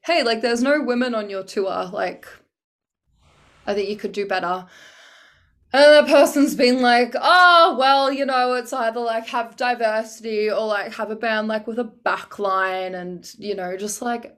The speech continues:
stupid things like that, just, like,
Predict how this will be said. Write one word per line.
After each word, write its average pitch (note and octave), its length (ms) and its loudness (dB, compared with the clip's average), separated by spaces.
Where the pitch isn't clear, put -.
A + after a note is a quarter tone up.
stupid A#3 960 -10
things A#3+ 380 2
like F#3 240 -8
that, G3+ 400 2
just, - 220 -16
like, F3+ 300 -10